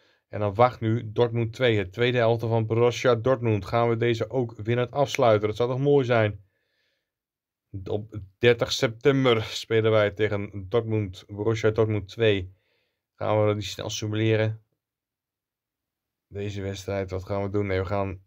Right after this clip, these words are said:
de aanvalshoogtepunten spelen. Kijken of dat een keer wat uitmaakt. We gaan het meemaken. Wat gaat deze wedstrijd worden?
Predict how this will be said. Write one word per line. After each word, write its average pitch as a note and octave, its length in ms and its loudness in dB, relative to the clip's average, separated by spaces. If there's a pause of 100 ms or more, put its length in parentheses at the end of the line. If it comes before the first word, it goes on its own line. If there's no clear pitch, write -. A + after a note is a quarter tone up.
de F#2 160 -12
aanvalshoogtepunten G2+ 960 0
spelen. F#2 360 -4
Kijken G#2+ 300 2
of G2+ 60 -2
dat G#2+ 140 2
een G#2+ 60 -6
keer G#2 160 0
wat F#2+ 100 -4
uitmaakt. G2+ 640 0 (880)
We - 80 -8
gaan C3 140 6
het C#3+ 100 2
meemaken. A#2 720 2 (160)
Wat B2+ 240 -4
gaat B2 160 -6
deze B2 260 -6
wedstrijd B2 480 -2
worden? A2 760 0